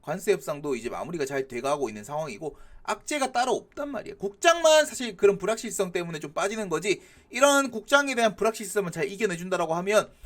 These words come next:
시장은 다시 한번 위쪽을 볼 가능성이 굉장히 높기 때문에 이제는 코스피를 누가 이끈다? 에스케이 하이닉스가 아닌 삼성전자가 이끌 확률이 굉장히 높다. 어, 시장의 지금 분위기가 많이 바뀌었습니다.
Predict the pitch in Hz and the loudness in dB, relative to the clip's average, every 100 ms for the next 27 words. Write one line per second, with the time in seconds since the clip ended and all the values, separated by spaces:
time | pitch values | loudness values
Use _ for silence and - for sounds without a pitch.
0 | - - 240 254 226 185 220 196 135 - | -20 -14 -2 -2 0 -2 -2 -2 -6 -12
1 | - 262 233 240 160 151 135 147 170 160 | -8 -6 -4 -6 -8 -8 -8 -8 -8 -10
2 | 131 131 180 139 104 156 107 101 82 78 | -10 -6 -6 -6 -12 -12 -12 -12 -16 -20
3 | _ - - 190 269 277 277 285 - 269 | _ -20 -12 -4 -2 -2 -2 -4 -4 -4
4 | 240 175 185 233 202 156 202 269 - - | -4 -4 -4 -4 -4 2 2 2 -2 -6
5 | 156 156 262 254 240 - 170 147 170 190 | -4 -4 -4 -2 -2 -6 -2 -2 -4 -10
6 | 254 277 269 277 240 180 175 190 _ - | -10 -6 -4 -4 -4 -4 -4 -4 _ -20
7 | 131 _ - 202 170 156 170 254 294 _ | -20 _ 2 2 2 -6 -2 -2 -4 _
8 | _ - 156 226 117 131 233 - - - | _ -18 -14 -12 -8 -8 -8 -12 -14 -20
9 | _ - - _ - 170 - 214 240 226 | _ -20 -20 _ -14 -12 -10 0 0 2
10 | 202 165 160 135 196 175 135 120 120 - | -2 -6 -8 -8 -8 -6 -6 -6 -8 -14
11 | 240 240 160 92 196 | -12 -10 -10 -10 -10